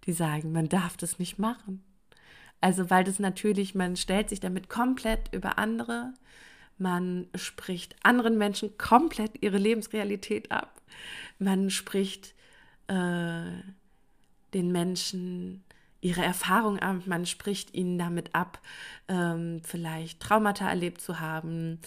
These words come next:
ähm, Schicksalsschläge erlebt zu haben. Und ich finde,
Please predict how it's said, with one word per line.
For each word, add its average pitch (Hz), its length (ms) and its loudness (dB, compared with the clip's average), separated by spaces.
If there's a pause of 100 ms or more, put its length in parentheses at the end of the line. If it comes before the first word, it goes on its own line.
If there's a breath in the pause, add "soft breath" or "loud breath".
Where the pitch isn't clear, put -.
(380 loud breath)
ähm, 165 640 -2
Schicksalsschläge 185 800 0
erlebt 165 420 -2
zu - 260 -6
haben. 160 600 -8 (500 loud breath)
Und 180 520 -6 (1800)
ich 190 200 -4
finde, 214 500 0